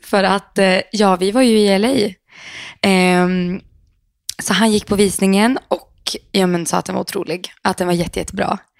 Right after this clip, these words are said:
Ehm, så vi bestämde oss för att lägga ett bud. Och det var vi och två andra.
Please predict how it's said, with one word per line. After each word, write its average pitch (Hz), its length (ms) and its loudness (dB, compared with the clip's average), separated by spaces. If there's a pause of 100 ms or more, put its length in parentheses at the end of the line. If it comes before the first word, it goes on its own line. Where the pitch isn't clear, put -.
(520)
Ehm, 165 580 -2
så - 160 -8
vi 202 140 2
bestämde 190 800 -4
oss - 180 -4
för 180 120 0
att 165 120 -4
lägga 170 140 -4
ett 160 100 -8
bud. 190 200 -2 (1000)
Och 185 300 -8
det 220 120 -4
var 233 80 2
vi 226 280 -2
och - 220 -10 (520)
två - 240 -6
andra. 165 340 -6